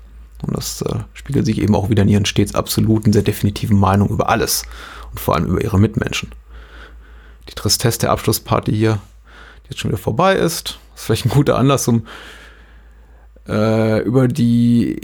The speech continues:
ähnlich, über die tragische Enid beziehungsweise ihre Darstellerin Thora Birch kurz zu sprechen. Birch ist Jahrgang zweiundachtzig und dürfte, le-, leider muss man wohl sagen, ihren Karrierezenit trotz ihres immer noch recht jungen Alters von, äh, ja, mittlerweile ist, ist sie sechsunddreißig, äh, bereits überschritten haben.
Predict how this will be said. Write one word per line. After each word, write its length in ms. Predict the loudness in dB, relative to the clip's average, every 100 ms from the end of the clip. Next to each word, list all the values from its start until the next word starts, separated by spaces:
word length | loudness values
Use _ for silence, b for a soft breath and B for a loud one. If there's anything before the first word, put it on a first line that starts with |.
| -14 -16 -16 -16 -16 -4
ähnlich, 640 | 2 4 4 0 -10 -6
über 140 | 0 2
die 100 | 2
tragische 520 | 0 2 2 2 0
Enid 260 | 4 4
beziehungsweise 640 | 4 2 2 4 4 2 2
ihre 240 | 0 0
Darstellerin 560 | 2 0 0 0 2 2
Thora 240 | 2 2
Birch 340 | 2 0 -2
kurz 240 | -4 -6 -4
zu 80 | -8
sprechen. 640 | -4 -6 -4 -4 -2 -2
Birch 260 | 0 0 0
ist 300 | -4 -6 -2
Jahrgang 320 | 0 2 0
zweiundachtzig 800 | 0 0 0 -2 -2 -2 0 2
und 80 |
dürfte, 280 | 2 0 0
le-, 200 | 0 0
leider 320 | 2 4 4 4
muss 240 | 2 2
man 120 | 2
wohl 180 | 4 4
sagen, 280 | 4 4 2
ihren 360 | 2 2 2
Karrierezenit 720 | 2 0 2 0 0 2 2 2
trotz 320 | -2 -2 0
ihres 260 | 0 0
immer 160 | 2 2
noch 180 | 2 -2
recht 200 | -4 2
jungen 260 | 4 4
Alters 600 | 4 2 2 2 2 -4
von, 500 | -4 0 2 2 0
äh, 340 | 0 -2 -2 -2
ja, 100 | -4
mittlerweile 420 | -4 -2 0 0
ist, 200 | -2 -4
ist 420 | -6 -6 -4 -4
sie 80 | 0
sechsunddreißig, 880 | 0 0 -2 -2 0 0 0 -4 -4
äh, 80 |
bereits 320 | -4 -2 -2 0
überschritten 540 | -2 -2 -2 0 2
haben. 260 | 2 0